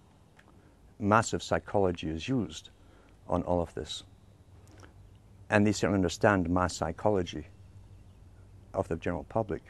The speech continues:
These boys don't simply announce things or make up a wish list of the future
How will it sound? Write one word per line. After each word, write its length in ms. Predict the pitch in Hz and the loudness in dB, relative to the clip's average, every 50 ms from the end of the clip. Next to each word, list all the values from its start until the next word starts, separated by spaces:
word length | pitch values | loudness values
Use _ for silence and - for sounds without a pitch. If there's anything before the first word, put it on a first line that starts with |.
| - - - - - - - - - - - - - _ - - 107 | -20 -20 -20 -20 -20 -20 -20 -20 -20 -20 -20 -20 -20 _ -6 2 6
These 180 | 139 170 160 | 6 6 6
boys 340 | - 120 135 131 127 120 - | 8 8 8 10 8 8 6
don't 220 | - 113 90 85 | 2 -2 -2 -2
simply 400 | 92 107 - - 123 110 - 101 | -6 -4 0 0 0 2 2 0
announce 380 | 90 92 92 101 127 156 143 - | 2 4 4 6 6 4 2 0
things 440 | - 98 87 85 73 85 85 - - - - - - - - - - - - - - - - | 0 0 0 0 -2 -4 -6 -6 -10 -14 -18 -20 -20 -20 -20 -20 -20 -20 -20 -18 -18 -10 -6
or 360 | - 90 - 95 98 95 85 - - - - - | -4 0 4 6 6 6 4 2 -6 -12 -4 0
make 160 | 127 120 - | 0 0 0
up 100 | - - | 2 2
a 60 | 92 | 2
wish 300 | 85 87 117 139 - - | 4 4 4 4 2 2
list 260 | - 92 87 - - | 0 -2 -2 -2 -4
of 100 | - - - | -4 -4 -4
the 80 | - | -6
future 520 | - - - - - - - - 90 87 | -6 -2 -2 -2 -2 0 0 0 0 0